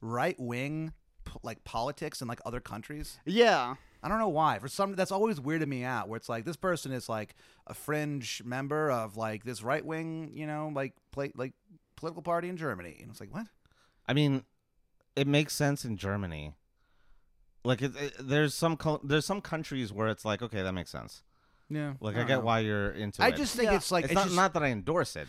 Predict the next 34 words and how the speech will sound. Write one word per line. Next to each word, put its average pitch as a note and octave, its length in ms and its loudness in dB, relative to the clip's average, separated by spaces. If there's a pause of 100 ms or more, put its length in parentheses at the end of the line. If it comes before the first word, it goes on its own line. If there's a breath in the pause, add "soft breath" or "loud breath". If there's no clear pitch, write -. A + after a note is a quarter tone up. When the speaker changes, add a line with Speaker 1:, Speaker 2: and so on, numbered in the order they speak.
Speaker 3:
but G2 100 0
it's F#2+ 100 -2
Speaker 1:
It's C4+ 100 6
Speaker 3:
like F#2 100 4
Speaker 1:
like D#4 180 8
when D4 80 6
I C4+ 80 6
see A3 180 -2
cops F#3 440 4
in E3+ 80 0
other C3+ 100 0
countries, B2+ 500 -4
I'm A#2+ 80 -4
always C#3+ 220 -2
like, C3+ 160 -2 (220)
"Do G#2+ 100 -16
you B2+ 80 -8
guys G3 140 -4
have A2+ 260 -8
those?" G3+ 240 -4
Like, E3+ 80 -4
it's D#3+ 120 -4
just E3 120 -6
bizarre D3 320 4
to A2+ 60 0
me. B2 80 2
Speaker 3:
You're G3 100 8
just A#3 220 0
a-, D#3 180 0
astounded C3 540 4
that G#2+ 100 0
there's G#2 400 0
other F#2+ 160 -2
countries D#2 500 -8